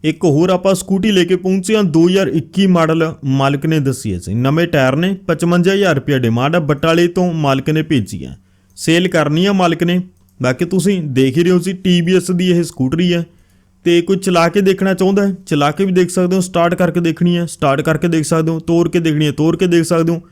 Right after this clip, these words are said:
ਪੂਰੀ ਤਸੱਲੀ ਤੁਸੀਂ ਮਾਲਕ ਨਾਲ ਗੱਲ ਕਰਕੇ ਕਰ ਸਕਦੇ ਹੋ ਜੀ। ਚੁਰਾਨਵੇਂ ਇੱਕ ਸੌ ਅਠੱਤਰ ਜ਼ੀਰੋ ਅਠਾਨਵੇਂ ਵੀਹ। ਜਾ ਕੇ ਦੇਖ ਸਕਦੇ ਹੋ ਮਾਲਕ ਦੇ ਘਰੇ, ਐਡਰੈਸ ਤੁਹਾਨੂੰ ਪੂਰਾ ਦੇ ਹੀ ਦਿੱਤਾ ਜੀ। ਮਾਲਕ ਦਾ ਮੋਬਾਈਲ ਨੰਬਰ ਤੁਹਾਨੂੰ ਮਿਲ ਗਿਆ, ਗੱਲਬਾਤ ਹੁਣ ਕਰਨੀ ਹੈ,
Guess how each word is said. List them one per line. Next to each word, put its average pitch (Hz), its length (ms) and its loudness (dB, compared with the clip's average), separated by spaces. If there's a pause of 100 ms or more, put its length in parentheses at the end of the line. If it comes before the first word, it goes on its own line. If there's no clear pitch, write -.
(320)
ਪੂਰੀ 202 240 2
ਤਸੱਲੀ 196 400 0
ਤੁਸੀਂ 190 260 0
ਮਾਲਕ 175 340 2
ਨਾਲ 170 260 2 (380)
ਗੱਲ 151 180 2
ਕਰਕੇ 151 320 -2
ਕਰ 156 200 0
ਸਕਦੇ 180 300 2
ਹੋ 185 40 4
ਜੀ। 185 220 -2 (680)
ਚੁਰਾਨਵੇਂ 180 480 2
ਇੱਕ 180 80 0
ਸੌ 175 320 -4
ਅਠੱਤਰ 160 400 -2
ਜ਼ੀਰੋ 170 340 0 (200)
ਅਠਾਨਵੇਂ 147 460 -2
ਵੀਹ। 76 240 -10 (340)
ਜਾ 151 300 0
ਕੇ 175 140 0
ਦੇਖ 165 200 0
ਸਕਦੇ 185 280 2
ਹੋ 196 60 2
ਮਾਲਕ 156 300 0
ਦੇ 160 140 0
ਘਰੇ, 180 360 -2 (140)
ਐਡਰੈਸ 143 380 0
ਤੁਹਾਨੂੰ 165 440 0
ਪੂਰਾ 139 280 -2
ਦੇ 117 120 0
ਹੀ 147 100 2
ਦਿੱਤਾ 160 280 0
ਜੀ। 160 180 -4 (380)
ਮਾਲਕ 139 320 0
ਦਾ 160 120 0
ਮੋਬਾਈਲ 147 360 2
ਨੰਬਰ 170 240 0
ਤੁਹਾਨੂੰ 190 320 0
ਮਿਲ 160 140 2
ਗਿਆ, 165 220 -2 (160)
ਗੱਲਬਾਤ 160 420 0
ਹੁਣ 160 160 0
ਕਰਨੀ 151 400 0
ਹੈ, 170 80 -4